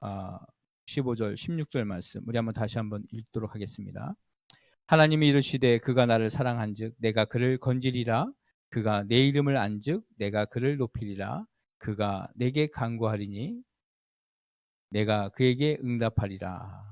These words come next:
하나님께서는요, 여기 나오는 것처럼 당신을 사랑하는 백성, 하나님의 이름을 알고 하나님의 이름을 부르는 백성,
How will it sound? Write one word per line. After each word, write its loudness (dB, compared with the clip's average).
하나님께서는요, 0
여기 2
나오는 2
것처럼 -6
당신을 -4
사랑하는 0
백성, -6
하나님의 8
이름을 6
알고 0
하나님의 -6
이름을 0
부르는 -4
백성, -10